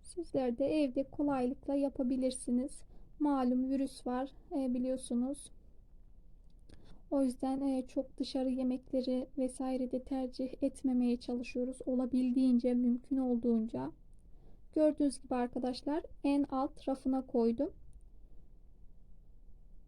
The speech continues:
Şimdi gözümü ayırmayacağım tabii ki fırından.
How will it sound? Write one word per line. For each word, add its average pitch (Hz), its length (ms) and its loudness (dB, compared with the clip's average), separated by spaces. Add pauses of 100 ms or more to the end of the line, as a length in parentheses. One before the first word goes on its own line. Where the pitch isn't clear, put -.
(640)
Şimdi 285 360 2
gözümü 285 340 2
ayırmayacağım 262 640 2
tabii 247 260 -4
ki - 100 -18
fırından. 262 480 0